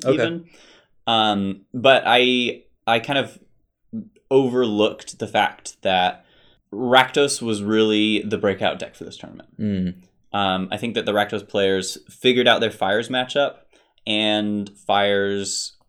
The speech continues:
Speaker 2: kind of was performing worse and worse.
Speaker 1: Mm-hmm.
Speaker 2: And Fires was the deck that had really pushed Rakdos out of the format for the most part, because that matchup historically was really bad for Rakdos.
Speaker 1: It's tough, yeah.
Speaker 2: But I think the addition of Klothys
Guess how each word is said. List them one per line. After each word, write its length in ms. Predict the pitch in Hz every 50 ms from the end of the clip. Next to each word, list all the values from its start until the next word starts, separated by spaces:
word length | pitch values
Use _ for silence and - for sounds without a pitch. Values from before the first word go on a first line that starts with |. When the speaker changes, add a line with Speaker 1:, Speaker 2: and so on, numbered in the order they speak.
| _
Speaker 2:
kind 180 | - - 117 107
of 80 | 104 98
was 140 | 101 98
performing 640 | - - 104 - - 107 104 98 98 98 98 95 95
worse 220 | 95 95 95 95 -
and 120 | 101 98
worse. 400 | 95 98 113 127 - - - - -
Speaker 1:
Mm-hmm. 160 | 113 117 151 175 175
Speaker 2:
And 120 | 131 123
Fires 360 | 127 165 202 220 208 165 -
was 280 | 143 143 127 107 - 110
the 100 | 110 110
deck 260 | 101 107 - - -
that 220 | - 110 107 78 85
had 360 | - 107 92 92 90 90 - -
really 440 | - 107 107 110 113 113 110 107 104
pushed 400 | 104 - - 101 98 - - -
Rakdos 640 | 104 95 92 - - - 92 90 87 - - - - - _ -
out 180 | - 110 113 107
of 100 | 92 87
the 60 | 90
format 360 | - - 95 87 82 82 82
for 60 | _
the 80 | - 78
most 220 | 76 80 - -
part, 280 | - - - - - _ _ _ _ _ _
because 180 | - 107 117 95
that 140 | 95 90 87
matchup 240 | 98 92 - 90 90
historically 460 | 98 92 - 85 85 87 - 92 92
was 120 | 87 85 -
really 140 | 85 87
bad 240 | 85 - 98 110 110 -
for 80 | -
Rakdos. 240 | 85 - - - -
Speaker 1:
It's 160 | - - - -
tough, 280 | 104 87 85 - -
yeah. 200 | 95 90 92 95 - _ -
Speaker 2:
But 300 | 131 127 131 127 - -
I 60 | 131
think 180 | 131 165 156
the 120 | 147 143 135
addition 400 | 120 110 120 117 - 135 131 131
of 200 | 131 117 - -
Klothys 640 | - 123 117 113 113 113 120 113 113 110 - - -